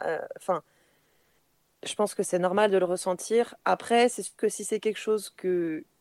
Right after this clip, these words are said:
qui, qui rythme ton quotidien, que tous les jours tu te lèves en pensant à ça et que, euh,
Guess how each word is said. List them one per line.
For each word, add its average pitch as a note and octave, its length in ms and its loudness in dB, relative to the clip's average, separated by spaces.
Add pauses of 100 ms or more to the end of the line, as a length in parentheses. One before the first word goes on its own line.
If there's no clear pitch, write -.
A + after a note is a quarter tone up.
(120)
qui, D#3 560 -18 (200)
qui - 180 -14
rythme C4 340 4
ton A3 160 0
quotidien, F#3 520 2 (600)
que - 100 0
tous C#4 260 0
les C#4 140 6
jours A3+ 180 -2
tu G#3 140 -6
te - 100 -2
lèves G3 140 8
en F3+ 80 2
pensant F#3 360 -4
à F3+ 80 -2
ça F3+ 260 -4 (640)
et F#3+ 100 2
que, F#3+ 520 8
euh, D3 440 4